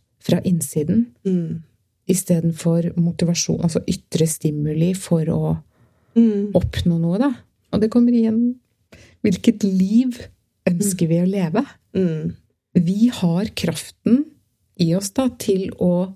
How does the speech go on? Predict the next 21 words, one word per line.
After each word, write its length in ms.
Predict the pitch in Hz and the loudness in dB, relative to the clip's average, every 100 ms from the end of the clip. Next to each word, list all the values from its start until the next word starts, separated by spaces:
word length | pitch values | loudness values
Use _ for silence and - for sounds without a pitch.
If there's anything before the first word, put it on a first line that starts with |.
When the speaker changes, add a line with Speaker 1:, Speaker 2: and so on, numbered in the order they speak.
| - | -4
Speaker 1:
designe 680 | 214 - - 160 143 151 196 | -2 -2 -4 -4 -2 -2 0
det 180 | 175 180 | 0 0
livet 320 | 156 147 160 | -2 -2 0
vi 280 | 175 185 - - | 0 0 -2 -2
ønsker 360 | 160 127 - 247 | -2 0 -4 -4
oss. 280 | - - - _ _ | -6 -12 -20 _ _
Speaker 2:
Mm. 360 | 190 175 165 175 - _ _ _ _ - | -2 -2 -2 -8 -14 _ _ _ _ -2
Speaker 1:
Men 120 | 190 | 0
når 60 | 190 | 0
jeg 60 | 220 | -2
sier 220 | - 185 | -2 0
det, 100 | 180 | 0
så 100 | 196 | -2
handler 280 | 202 185 180 | -2 0 0
det 120 | 185 | 0
om 120 | 170 170 | 0 0
å 180 | 180 | 0
bryte 440 | 180 180 185 147 170 | 2 2 2 0 -2
litt 160 | 180 | -2
tabu, 480 | - 147 139 165 240 - _ - 202 - | -2 -2 0 0 -2 -4 _ 0 0 2
forventninger, 800 | 381 381 233 - 170 170 185 240 | 4 4 2 0 0 2 2 0